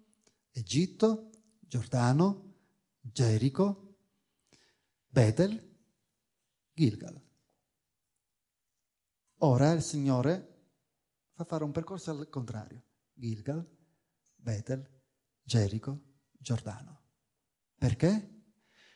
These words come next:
Perché Dio non vuole che tu stai dentro la sua chiesa, che è Gilgal, per stare lì. C'è un tempo in cui ricevi la rivelazione della grazia. C'è un tempo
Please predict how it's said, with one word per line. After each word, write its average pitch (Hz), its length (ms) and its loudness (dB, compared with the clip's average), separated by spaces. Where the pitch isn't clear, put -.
Perché 156 300 -4
Dio 220 180 -2
non 160 160 0
vuole 151 320 0
che 113 160 -8
tu - 100 -8
stai 120 300 -2
dentro 117 320 -2
la 104 100 -4
sua 147 220 -2
chiesa, 110 400 -4
che 110 100 -8
è 98 60 -6
Gilgal, 107 480 -2
per 135 120 -4
stare 113 340 -4
lì. 98 160 -10
C'è - 140 -2
un 110 160 2
tempo 110 760 0
in 120 160 -2
cui 117 580 2
ricevi 117 440 2
la 113 120 2
rivelazione 110 580 -2
della 113 200 -2
grazia. 110 540 -6
C'è - 140 -6
un 113 140 0
tempo 131 640 4